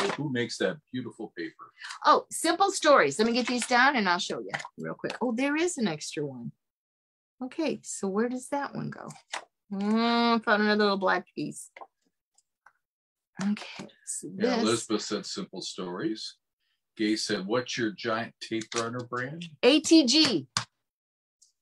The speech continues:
Speaker 1: Which stands for Advanced Tape Glider, right?
Speaker 2: Yep.
Speaker 1: By Scotch.
Speaker 2: Okay,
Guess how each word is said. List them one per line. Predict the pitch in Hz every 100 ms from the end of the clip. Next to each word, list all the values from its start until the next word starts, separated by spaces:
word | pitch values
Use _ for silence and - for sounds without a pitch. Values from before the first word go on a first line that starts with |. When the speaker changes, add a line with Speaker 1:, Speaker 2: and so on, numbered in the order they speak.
| _ _ _
Speaker 1:
Which | - 104 -
stands | - 95 98 98 -
for | 107 98 98 -
Advanced | 92 85 98 98 104 - -
Tape | 101 104 107
Glider, | - 120 170 85 78 73
right? | 85 120
Speaker 2:
Yep. | 139 156 165 180 214 - - _ _ _ _ _
Speaker 1:
By | - 92
Scotch. | 87 - - 113 90 - - - -
Speaker 2:
Okay, | 214 196 143